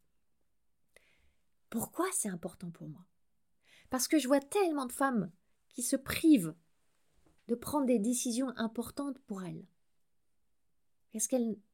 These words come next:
ne se sentent pas indépendantes, elles ne se sentent pas autonomes. Elles se sentent pieds et poings liés. Et pourquoi ça, c'est important pour moi ? Et vous voyez, on continue à creuser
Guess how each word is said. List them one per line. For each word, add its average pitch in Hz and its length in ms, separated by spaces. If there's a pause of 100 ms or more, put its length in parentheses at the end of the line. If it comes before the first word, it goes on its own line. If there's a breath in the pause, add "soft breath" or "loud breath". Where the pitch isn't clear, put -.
(120)
ne 220 140
se 240 160
sentent 240 260
pas 302 160
indépendantes, 233 560
elles 233 60
ne 220 80
se - 80
sentent 247 220
pas 302 140
autonomes. 240 600 (1120)
Elles 214 80
se 247 120
sentent 254 280
pieds 294 180
et 262 60
poings 233 240
liés. 220 240 (800 soft breath)
Et 240 80
pourquoi 262 380
ça, 277 220
c'est 226 160
important 190 440
pour 180 160
moi ? 156 160 (300 loud breath)
Et 247 80
vous 269 160
voyez, 311 220 (100)
on 214 80
continue 320 520
à 214 120
creuser 240 480